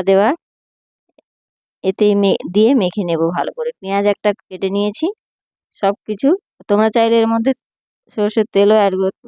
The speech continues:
যে কোনো তেল, তোমরা যে তেলে রান্না করে খাও সে তেলও অ্যাড করতে পারো। দিয়ে ভালো করে মাংসটা দেবে,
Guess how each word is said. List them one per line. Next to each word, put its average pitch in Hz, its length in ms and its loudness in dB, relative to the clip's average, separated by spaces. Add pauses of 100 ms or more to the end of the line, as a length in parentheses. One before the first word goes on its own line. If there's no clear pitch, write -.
(140)
যে 214 120 0
কোনো 254 260 2
তেল, 220 140 0 (100)
তোমরা 202 200 -2 (120)
যে 196 100 -2 (200)
তেলে 196 240 -8
রান্না 180 280 -6
করে 185 260 -2
খাও 185 180 -2 (960)
সে 190 140 0 (100)
তেলও 196 240 4
অ্যাড 196 220 2
করতে 190 220 -8
পারো। 196 220 2
দিয়ে 196 220 2
ভালো 185 300 -2
করে 208 180 2
মাংসটা 208 400 -2 (100)
দেবে, 196 180 0